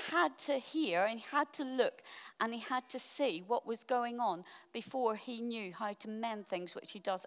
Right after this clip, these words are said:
absolutely brilliantly, how to make things. But he's just learned those things. I'd learned a lot when I went to, to train. And you learn a lot of facts. But when you really, really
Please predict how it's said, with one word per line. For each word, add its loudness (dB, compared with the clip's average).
absolutely -6
brilliantly, -6
how -2
to -8
make 0
things. -6
But 8
he's 0
just -2
learned 6
those 2
things. -2
I'd 4
learned 4
a 4
lot 6
when 2
I 4
went 2
to, 0
to -4
train. 2
And 4
you 2
learn 8
a 8
lot 6
of 2
facts. 2
But 4
when 6
you 0
really, 2
really 0